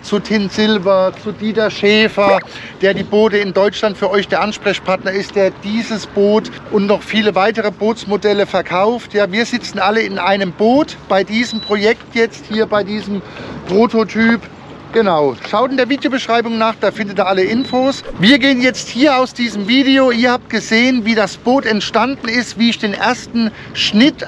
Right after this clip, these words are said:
am Material selber gesetzt habe, wie wir in den letzten sechs, sieben Monaten immer weiter dran gearbeitet haben,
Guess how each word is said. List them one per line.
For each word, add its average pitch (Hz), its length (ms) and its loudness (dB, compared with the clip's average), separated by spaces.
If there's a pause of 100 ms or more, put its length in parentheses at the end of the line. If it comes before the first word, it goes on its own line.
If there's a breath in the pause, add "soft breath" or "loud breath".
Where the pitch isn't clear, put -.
am 233 220 -2
Material 220 720 0
selber 226 380 0
gesetzt 214 480 -4
habe, 220 320 0
wie 214 160 -4
wir 220 260 2 (560 loud breath)
in 214 260 -2
den 202 140 0
letzten 233 640 -2
sechs, - 640 -4
sieben 214 340 -2
Monaten 233 480 0
immer 240 400 -2
weiter 214 300 0
dran 214 240 -4
gearbeitet 220 580 -2
haben, 214 400 -2